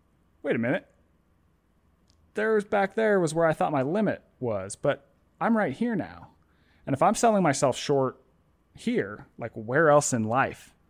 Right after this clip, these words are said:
am I selling myself short? Now, the idea is that we are mimicking these challenges that our environment used to naturally show us in the past. So in the past, yes, we had rite of passages, right?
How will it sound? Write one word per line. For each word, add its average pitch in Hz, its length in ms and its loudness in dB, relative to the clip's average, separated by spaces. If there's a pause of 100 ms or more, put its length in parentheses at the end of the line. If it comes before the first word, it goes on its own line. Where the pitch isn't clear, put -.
(320)
am 135 100 0
I 123 80 2
selling 117 320 -2
myself - 340 -10
short? 110 320 -6
Now, 120 80 -8
the 113 140 -6
idea 147 400 2
is 113 120 -4
that 110 280 -4
we 147 120 -2
are 131 120 0
mimicking 131 640 2
these 117 320 -6
challenges 120 680 -2
that 117 160 -6
our 131 320 2
environment 127 680 0 (260)
used 151 260 -2
to 131 340 0 (120)
naturally 135 440 2
show 110 280 -4
us - 280 -10 (200)
in 143 80 -4
the 117 80 -2
past. - 440 -8 (400)
So 131 200 -2
in 127 80 2
the 123 40 -2
past, 127 460 -2 (180)
yes, 131 240 0
we 123 100 -4
had 120 180 -4
rite 117 160 -2
of - 60 -6
passages, - 600 0 (180)
right? 120 260 -8